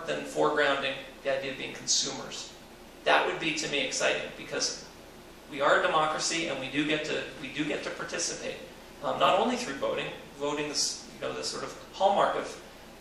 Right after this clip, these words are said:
of, uh, democracy. We, we get to have a voice in our towns. We get to have a voice in our states. We get to have a voice in our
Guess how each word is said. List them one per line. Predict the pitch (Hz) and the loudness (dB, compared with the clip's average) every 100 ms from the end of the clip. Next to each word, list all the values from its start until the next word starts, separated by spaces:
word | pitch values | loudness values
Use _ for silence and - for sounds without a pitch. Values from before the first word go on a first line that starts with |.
| - | -2
of, | 135 - - - | -2 -2 -8 -6
uh, | - 131 | -2 -2
democracy. | - - - - - 151 | 2 2 2 -2 -4 -4
We, | 233 | -4
we | - - 214 | -4 -6 -6
get | 339 330 | -6 -2
to | |
have | 285 240 | -2 -2
a | - | -4
voice | 247 - - - - - - - - - | -4 -6 -6 -6 -8 -10 -16 -18 -16 -6
in | 160 160 | -4 -4
our | 156 135 - | -4 -4 -6
towns. | - 107 127 123 120 123 | -4 -4 -4 -4 -6 -6
We | |
get | 143 135 | -6 -4
to | - | -4
have | - | -6
a | - | -6
voice | - - - - | -6 -6 -6 -6
in | |
our | - - | -6 0
states. | - 95 95 95 - | 2 4 2 0 -6
We | - | -6
get | - - | -6 -4
to | |
have | 135 | -2
a | - | -4
voice | - 127 - - | -2 -2 0 -2
in | - | -2
our | - | -2